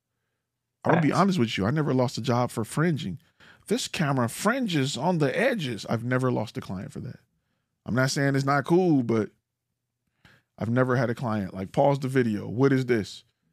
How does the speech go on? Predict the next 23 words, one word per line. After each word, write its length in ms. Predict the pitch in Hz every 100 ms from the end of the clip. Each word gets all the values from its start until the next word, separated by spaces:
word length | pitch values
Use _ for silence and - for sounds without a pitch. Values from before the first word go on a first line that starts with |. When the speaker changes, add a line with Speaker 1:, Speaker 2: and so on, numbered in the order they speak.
| _ _ _ - -
Speaker 1:
When 160 | 131
I 140 | 127 117
zoom 300 | 120 208 180
in 200 | 175 143
to 160 | 127
eight 100 | 139
hundred 260 | 131 143 120
percent, 560 | - 98 - 208 170 - - _ _ _ _ _ _ _ _ _ -
the 160 | 127 123
corner 460 | - 190 226 156
loses 420 | 135 160 143 120
quality. 520 | 117 185 202 190 139 127
I've 140 | 135
never 260 | 135 131 123
had 120 | 123
a 40 |
<laughs> 0 |
client 380 | 208 123 143 117
do 100 | 117
that 160 | 110 104
in 80 | -
my 100 | 190
life. 380 | 190 95 -